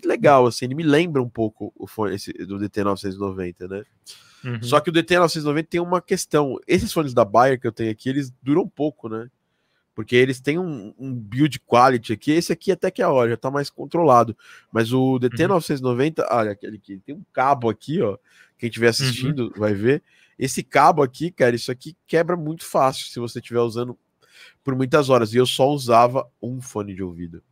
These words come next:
Speaker 1: né? Eu só usava
Speaker 2: Uhum.
Speaker 1: aquele fone de ouvido pra produzir.
Speaker 2: Sim.
Speaker 1: E eu não tinha caixa de som boa, tal, então
Speaker 2: Uhum.
Speaker 1: era basicamente produzir de fone de ouvido todos os dias.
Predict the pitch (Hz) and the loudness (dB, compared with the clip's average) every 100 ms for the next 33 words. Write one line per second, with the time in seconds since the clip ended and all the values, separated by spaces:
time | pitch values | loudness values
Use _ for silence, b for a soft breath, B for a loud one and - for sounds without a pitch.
0 | _ 80 82 87 90 101 101 95 110 123 | _ -10 -8 -8 -6 -4 -2 2 2 2
1 | 113 104 107 107 123 110 - 101 - 107 | -4 -8 -8 0 0 0 -6 -8 -6 -8
2 | 131 113 98 - B B B _ 120 123 | -6 -8 -10 -16 B B B _ 4 4
3 | - 123 123 131 120 110 107 - _ _ | 4 -2 0 -2 -2 -4 -6 -10 _ _
4 | _ _ _ _ 107 117 110 117 131 127 | _ _ _ _ -4 -4 -2 -2 -2 -4
5 | 123 104 - 101 - 107 113 110 120 123 | 0 0 -2 -12 -8 -6 -2 0 2 2
6 | - 98 107 104 101 104 175 _ B B | 0 0 0 -2 -6 -8 -10 _ B B
7 | 147 135 127 147 - _ - 101 104 92 | -8 -8 -8 -10 -14 _ 2 4 4 2
8 | 120 143 156 160 131 139 147 156 - 143 | 4 4 4 0 0 -2 -6 -16 -10 -10
9 | 135 123 127 - 131 131 143 131 113 113 | -8 -10 -10 -8 -8 -6 -6 -4 -6 -6
10 | 113 - 110 110 120 127 101 101 113 120 | -8 -6 -8 -6 -8 -10 -12 -6 -6 -6
11 | - | -10